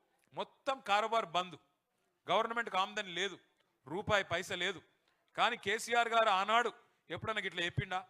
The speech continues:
"నా దగ్గర పైసలు లేవు, నేను ఏం చేయాలని"? చెప్పలే. ఎన్నడన్నా ఆ రోజు కరోనా ఉన్నప్పుడు కూడా కేసీఆర్ కిట్ ఆగిందా? ఆగిందా? పెన్షన్లు ఆగినాయా? కళ్యాణ లక్ష్మి ఆగిందా?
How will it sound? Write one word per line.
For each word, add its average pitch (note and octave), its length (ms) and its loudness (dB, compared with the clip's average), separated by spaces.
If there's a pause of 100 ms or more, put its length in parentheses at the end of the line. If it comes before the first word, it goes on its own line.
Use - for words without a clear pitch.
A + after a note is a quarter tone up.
"నా E3+ 80 -10
దగ్గర F3 140 -4
పైసలు F#3 380 -6
లేవు, F#3+ 140 -6
నేను F3 180 -8
ఏం F#3 160 -6
చేయాలని"? F#3+ 320 -2 (400)
చెప్పలే. G3 380 0 (600)
ఎన్నడన్నా A3 460 2 (340)
ఆ E3+ 120 4
రోజు G#3 240 -2
కరోనా A3 360 2
ఉన్నప్పుడు G#3+ 380 -4
కూడా G#3 220 0 (380)
కేసీఆర్ G#3 380 0
కిట్ G3+ 240 -6
ఆగిందా? G3 440 2 (1040)
ఆగిందా? E3 460 2 (880)
పెన్షన్లు G#3+ 420 2
ఆగినాయా? G#3 540 4 (840)
కళ్యాణ A3 360 4
లక్ష్మి G#3+ 300 0
ఆగిందా? G3 580 2